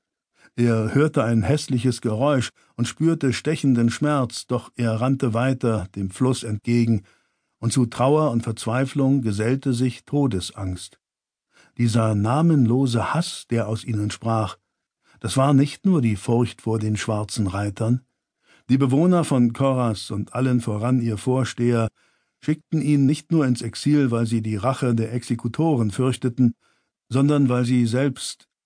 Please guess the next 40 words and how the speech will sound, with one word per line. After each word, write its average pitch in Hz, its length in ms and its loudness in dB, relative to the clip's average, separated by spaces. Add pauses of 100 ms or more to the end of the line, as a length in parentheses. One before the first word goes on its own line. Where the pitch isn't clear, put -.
(120)
ihn 143 340 4
für 104 180 -6
ein 110 140 -2
Monstrum 107 540 0
hielten, 104 420 -2 (720)
für 127 260 2
etwas, 143 360 0
das 117 200 -4
es 123 200 -2
nicht - 400 2
geben 127 400 0
durfte, 101 480 -10 (400)
ganz 135 240 2
gleich, 131 320 0
wie 117 80 0
viel 151 280 2
sie 127 140 2
ihm 127 220 2
auch 120 220 -4
verdanken 113 520 -2
mochten. 95 480 -6 (1200)
Die 135 100 6
Erkenntnis 175 580 2
traf 135 320 -2
ihn, 151 180 2
als 127 220 -6
er 127 100 0
den 127 220 0
Fluss 160 320 -4
erreichte. 101 640 -8 (560)
Sie 127 160 4
schickten 180 400 0
ihn 139 220 4
nicht 131 260 2
fort, 131 320 -2
weil 120 160 0
er 120 220 -2
eine 117 200 0
Gefahr 113 480 0
darstellte, 120 720 0